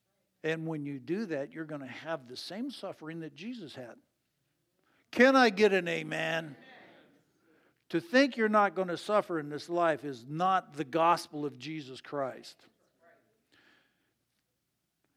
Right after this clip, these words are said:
He says we walk the narrow road. If you look at that Greek word, narrow road, it means that you're going to be under pressure.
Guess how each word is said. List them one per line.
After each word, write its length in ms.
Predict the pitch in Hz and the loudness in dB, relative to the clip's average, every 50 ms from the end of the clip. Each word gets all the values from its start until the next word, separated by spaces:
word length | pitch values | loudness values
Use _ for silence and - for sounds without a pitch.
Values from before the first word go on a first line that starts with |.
| _ _ | _ _
He 140 | 170 180 180 | 0 0 0
says 380 | 175 - 196 190 185 170 139 | 0 2 4 4 4 4 4
we 160 | 156 175 170 | 2 2 4
walk 360 | 170 175 180 175 170 165 170 - | 4 4 6 4 4 2 0 -4
the 120 | 165 165 | -6 -4
narrow 420 | 170 175 175 180 175 170 170 165 | -2 2 2 4 4 4 2 2
road. 380 | 156 151 170 185 180 180 165 156 | 2 2 4 4 4 4 2 0
If 180 | 151 139 - 160 | -4 -8 -8 -8
you 80 | 160 | -6
look 280 | 160 165 175 170 170 175 | -2 -2 -2 0 0 -4
at 180 | 170 170 - | -6 -4 -4
that 280 | 170 156 143 139 143 135 | -4 -4 -4 -6 -10 -14
Greek 440 | 117 131 147 160 175 180 170 - - | -8 -2 2 4 4 4 2 -4 -12
word, 520 | 156 147 165 175 170 170 160 135 139 165 | -4 -2 0 2 2 2 0 -2 -8 -10
narrow 560 | 170 156 151 165 165 170 170 170 165 165 160 | -8 -6 -6 -4 -2 -2 0 0 2 0 0
road, 520 | 151 143 143 156 170 165 170 175 180 175 175 | 0 -2 0 0 2 2 2 2 2 0 0
it 180 | 165 151 147 | -2 -4 -6
means 380 | 160 170 175 175 175 165 139 135 | -6 -6 -6 -6 -6 -8 -4 -4
that 240 | 160 151 147 - - | -4 -4 -4 -8 -6
you're 180 | 165 170 175 | 0 0 0
going 240 | 165 156 180 180 170 | 2 2 0 0 0
to 80 | 165 156 | -2 -4
be 380 | 147 160 165 165 160 156 - - | -2 -2 0 0 -2 -4 -8 -8
under 380 | - 170 170 175 170 165 165 160 | -2 -2 -2 -2 0 -4 -4 -4
pressure. 880 | 165 - - - - - 180 180 165 - - - - - 73 64 | -6 -10 -14 -14 -8 -2 0 0 0 0 -2 -8 -10 -12 -16 -20